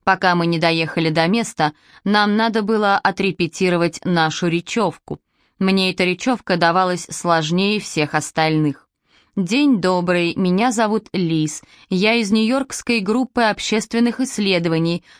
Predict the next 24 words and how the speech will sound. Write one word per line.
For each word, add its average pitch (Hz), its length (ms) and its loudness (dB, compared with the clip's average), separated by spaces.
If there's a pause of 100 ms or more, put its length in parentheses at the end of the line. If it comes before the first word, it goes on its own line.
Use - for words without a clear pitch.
то 214 100 0
есть 214 240 0
Нью-Йоркской 226 640 0
группы 226 460 0
исследований 226 640 0
общественных 214 640 -2
интересов. 208 680 -2 (340)
Я 202 280 2
борюсь 208 400 0
с - 160 -10
раком, 170 540 0 (200)
а 185 180 4
вы?" 160 320 -2 (520)
У 208 120 -2
всех 226 260 -4
остальных 208 520 0
студентов 214 640 -2
в 175 120 -2
автобусе 190 720 -2 (300)
все 294 280 -2
получалось 233 600 0
гораздо 185 560 0
более 165 400 0
складно. 151 720 -2